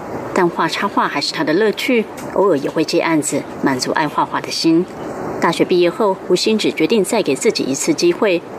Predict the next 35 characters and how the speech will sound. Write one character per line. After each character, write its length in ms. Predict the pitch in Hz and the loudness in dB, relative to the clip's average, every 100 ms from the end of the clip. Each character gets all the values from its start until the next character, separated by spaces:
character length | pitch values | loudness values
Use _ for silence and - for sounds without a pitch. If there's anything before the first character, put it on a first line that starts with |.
| - | 0
远 120 | 151 | 2
赴 120 | 165 | 4
英 120 | 160 | 4
国 140 | 160 156 | 4 2
剑 160 | 180 | 2
桥 180 | 151 135 | 2 0
艺 60 | 170 | 0
术 160 | - | 0
学 220 | 160 123 139 | 0 0 2
院 180 | 170 | 2
深 260 | 156 - 190 | 2 2 2
造， 300 | 202 220 165 - - | 2 0 0 -6 -6
选 200 | - 156 | 0 2
读 160 | 147 151 | 2 2
童 240 | 156 156 | 2 0
书 200 | 165 190 | 2 2
插 200 | 180 - | 0 -2
画 160 | 156 160 | 0 -2
硕 220 | - 165 | 0 0
士。 300 | - 220 180 - - - - | 2 2 0 -2 -12 -12 -4
他 100 | 180 | -2
说， 260 | 180 190 202 | 2 2 2
因 100 | 196 | 2
为 120 | 190 | 2
自 160 | 180 - | 2 2
己 100 | 151 | 2
的 100 | 139 | 0
基 160 | - 185 | 2 0
本 160 | - 185 | 0 0
功 160 | 196 | 0
还 160 | - 143 | 0 -2
不 100 | 170 | 2
够 100 | 185 | 2
扎 220 | 170 185 208 | 2 0 -2
实， 340 | - 147 | -2 0